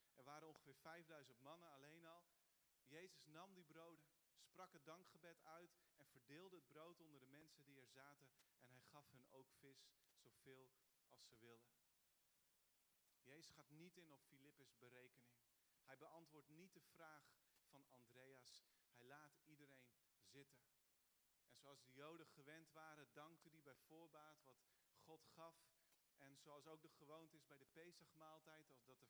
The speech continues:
vader het brood gaat uitdelen, zo begon hij het brood te breken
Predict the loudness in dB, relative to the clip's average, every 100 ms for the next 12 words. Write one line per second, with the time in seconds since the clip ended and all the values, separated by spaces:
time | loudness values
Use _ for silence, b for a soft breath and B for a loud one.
0 | 0 2 4 2 -2 -4 -2 -2 -2 -6
1 | -10 -2 -2 0 -2 -2 -4 B B B
2 | 4 6 2 -2 -8 -8 -4 -2 -2 -4
3 | 0 0 -2 -8 -2 -2 -2 -6